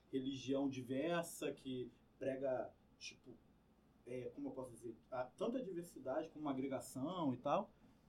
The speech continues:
é o cara, tipo, apoiar o governo do Bolsonaro, é tipo um contrassenso. O que eu quero dizer é o seguinte: é um país extremamente racista, não só a Bolívia, Brasil e todos os outros. Aquela cena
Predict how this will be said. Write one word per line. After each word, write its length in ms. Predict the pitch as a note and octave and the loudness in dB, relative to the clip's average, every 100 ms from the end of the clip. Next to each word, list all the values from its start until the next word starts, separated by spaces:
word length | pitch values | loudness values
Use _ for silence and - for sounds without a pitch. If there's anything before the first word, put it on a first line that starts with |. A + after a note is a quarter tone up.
| - | -8
é 40 | |
o 60 | C#4 | -4
cara, 360 | A3 G#3 A#3 | -2 -2 -4
tipo, 800 | A3+ - - C#4+ E4 D#4+ F#3+ C3 | -2 -2 0 2 4 4 4 2
apoiar 320 | C3+ - E3 C#3+ | 0 0 2 4
o 40 | |
governo 340 | D#3+ B2+ C#3 C#3 | 4 2 2 2
do 40 | |
Bolsonaro, 600 | C3+ - C#4 G#3 B2+ G2+ | -2 -4 -2 0 0 -2
é 60 | G2 | -10
tipo 240 | - - | -12 -4
um 60 | C4 | -2
contrassenso. 680 | C#4+ C#4+ F3+ - C3+ - - - - - - - - | -2 -6 -8 -4 -6 -6 -14 -20 -20 -20 -20 -20 -2
O 80 | D3+ | 6
que 80 | E3+ | 8
eu 60 | |
quero 160 | G#3 G#3 | 8 6
dizer 160 | F3+ G#3+ | 6 4
é 20 | |
o 40 | |
seguinte: 600 | C4 C4 C3 A2 - A2+ A2 | 4 4 6 4 0 -4 -2
é 140 | B2+ | 0
um 100 | D3+ | 0
país 240 | E3+ C#3+ C#3+ | 2 0 0
extremamente 480 | - D#3 E3+ C#3 - | -4 -4 0 0 0
racista, 640 | D3+ - - - - F#3+ - - - - - - - - - - - | -4 -4 -10 -16 -6 -6 -6 -20 -20 -20 -20 -20 -20 -20 -20 -20 -6
não 220 | B2+ B2+ | 0 0
só 180 | - G#2+ | 0 -2
a 40 | G#2+ | -2
Bolívia, 440 | A2 A2+ E3+ G#3+ - | -2 -2 -2 -4 -12
Brasil 680 | B2 - - F2 A#2+ C3+ - - - - - | -4 -2 -2 -2 2 2 0 -6 -20 -20 -20
e 80 | C3 | -20
todos 280 | - B2 A#2+ | -6 -4 -4
os 120 | G#2+ | -6
outros. 220 | A2 - - - - - - - - - | 0 0 0 -8 -20 -20 -20 -20 -20 -8
Aquela 400 | A#2+ - F3+ G#3+ | -6 2 6 6
cena 720 | - - - D3+ C3+ A2+ G2+ | 4 -2 -4 0 2 0 -6